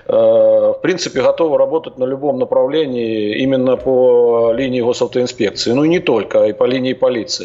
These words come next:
Поэтому здесь это большое подспорье, и они практически, у нас уже есть практика, когда выпускники уже через год становились руководителями госавтоинспекции, э,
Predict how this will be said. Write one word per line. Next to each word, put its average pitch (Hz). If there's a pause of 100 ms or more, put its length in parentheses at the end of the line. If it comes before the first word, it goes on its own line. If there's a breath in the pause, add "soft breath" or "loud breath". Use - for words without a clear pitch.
(140)
Поэтому 127 (340 loud breath)
здесь 135
это 123
большое 135
подспорье, 131
и 127
они 127
практически, 127
у 117
нас 139
уже 131
есть 131
практика, 123
когда 117
выпускники 120 (260 loud breath)
уже 113
через 123
год 139
становились 117
руководителями 120
госавтоинспекции, 104
э, 101